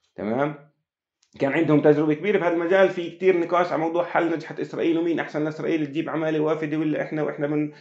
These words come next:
بنروح كل يوم بالليل على دورنا وهم، هم في عباءة اجتماعية مرتبطة بإنهم يجيبوا عمالة من الداخل. ولكن بهاي الفترة كان معسكر الحزب العمل الانفصال أكثر قوة في إسرائيل،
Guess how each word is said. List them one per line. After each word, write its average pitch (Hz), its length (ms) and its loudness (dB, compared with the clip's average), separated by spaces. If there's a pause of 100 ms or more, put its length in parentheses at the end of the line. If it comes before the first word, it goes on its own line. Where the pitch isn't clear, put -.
(160)
بنروح 156 340 0
كل 156 200 -2
يوم 160 180 -2
بالليل 147 300 0
على 139 120 0
دورنا 151 300 -2
وهم، 156 420 -2 (360)
هم 151 160 2
في 156 320 2
عباءة 143 320 2
اجتماعية 151 580 0
مرتبطة 151 680 -2
بإنهم 143 380 -2
يجيبوا 139 260 -2
عمالة 147 260 -2
من 143 100 -4
الداخل. 156 340 -4 (280)
ولكن 131 460 -6
بهاي 139 480 -4
الفترة 113 560 -10 (280)
كان 151 520 -4 (220)
معسكر 98 680 -2 (340)
الحزب 98 580 -2
العمل 110 340 0
الانفصال 135 1040 0 (340)
أكثر - 320 0
قوة 127 420 4
في 101 140 -4
إسرائيل، 82 460 -8